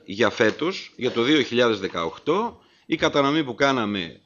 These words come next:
α, ότι παίρνουμε κάθε χρόνο εκατόν δώδεκα χιλιάδες ευρώ, αυτό το τεράστιο ποσό των εκατόν δώδεκα χιλιάδων ευρώ,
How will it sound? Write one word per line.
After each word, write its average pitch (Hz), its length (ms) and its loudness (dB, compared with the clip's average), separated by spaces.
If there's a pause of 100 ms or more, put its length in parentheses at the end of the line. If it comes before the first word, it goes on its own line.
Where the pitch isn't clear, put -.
(380)
α, 143 280 2
ότι 160 200 2
παίρνουμε 160 340 0
κάθε 151 200 2
χρόνο 147 220 2
εκατόν 135 420 0
δώδεκα 143 320 2
χιλιάδες 131 380 0
ευρώ, 113 260 0
αυτό 135 160 -4
το 117 120 -6
τεράστιο 123 420 0
ποσό 104 240 -6
των 107 140 -6
εκατόν 104 340 -8
δώδεκα 110 300 -2
χιλιάδων 101 360 -4
ευρώ, 135 360 -6